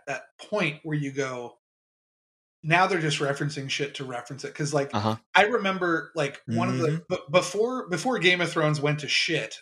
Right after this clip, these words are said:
Speaker 1: and made me regret watching any of it, um, there was an episode called Battle of the Bastards that was just incredible. Like, it was probably one of the most cinematic episodes of T V I'd ever seen. It was exciting, emotional,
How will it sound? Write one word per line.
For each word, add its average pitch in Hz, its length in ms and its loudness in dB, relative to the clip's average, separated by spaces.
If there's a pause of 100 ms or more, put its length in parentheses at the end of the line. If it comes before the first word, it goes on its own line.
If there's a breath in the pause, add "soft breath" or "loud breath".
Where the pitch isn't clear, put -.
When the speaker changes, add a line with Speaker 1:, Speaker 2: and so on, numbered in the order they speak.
Speaker 1:
and 143 160 -8
made 147 180 0
me 143 100 -2
regret 143 460 2
watching 139 440 -4
any 147 240 -2
of 110 100 -12
it, 113 160 -16 (680)
um, 143 480 2
there 170 220 6
was 180 140 0
an 170 80 8
episode 160 320 2
called 147 180 4
Battle 156 320 4
of 135 60 0
the 135 80 -4
Bastards 123 540 -4
that 120 200 -8
was 139 100 -12
just - 300 -12
incredible. 131 560 -6
Like, 123 160 -10
it 143 100 -2
was 151 200 0
probably 180 280 4
one 175 120 -2
of 165 40 -2
the 160 60 -2
most 147 320 -2
cinematic 165 640 2
episodes 147 340 -4
of 139 80 -10
T 151 140 -6
V 135 140 -4
I'd 120 180 -8
ever 165 240 -2
seen. 151 240 -4
It 131 40 -6
was 120 120 -14
exciting, 151 500 -2
emotional, 139 760 -2